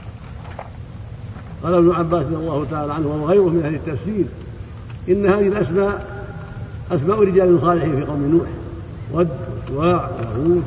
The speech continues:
ويعوق ونسرا." ماتوا في زمن متقارب، فلما ماتوا أسف عليهم قومهم، حزن عليهم قومهم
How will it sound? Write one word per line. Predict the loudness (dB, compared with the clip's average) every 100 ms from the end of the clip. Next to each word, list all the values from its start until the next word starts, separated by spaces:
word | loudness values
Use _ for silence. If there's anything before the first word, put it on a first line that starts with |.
| -2
ويعوق | -4 -4
ونسرا." | -4 -6 -6 -8 -8 -8 -8 -8 -8 -8 -8 -8 -10 -10 -10 -10 -10 -10 -12 -10 -10 -10 -12 -12 -10 -8 -8 -10 -8 -8 -8 -8 -8 -8 -8 -8 -8 -6 -6 -6 -8 -8 -8 -8 -8 -8 -8 -8 -8 -2
ماتوا | 0 2 2 4
في | 4
زمن | 6 6 6
متقارب، | 4 2 2 2 2 -4 -6 -6 -4 -6 -6 -6 -6 -4 -4 -4 -4 -4 -4 -4 -4 -6 -8 -8 -8 -8 -8 -8 -8 -8 -8 -6 -6 -8 -8 -8 -8 -6
فلما | 0 2 2 2 2 0 -6 -8 -8 -8 -8 -8 -8 -8 -2
ماتوا | 2 2 2 0 0
أسف | 0 0
عليهم | 0 0 0 0
قومهم، | 0 0 -2 -2
حزن | 0 2 2
عليهم | 2 0 0
قومهم | 2 2 2 2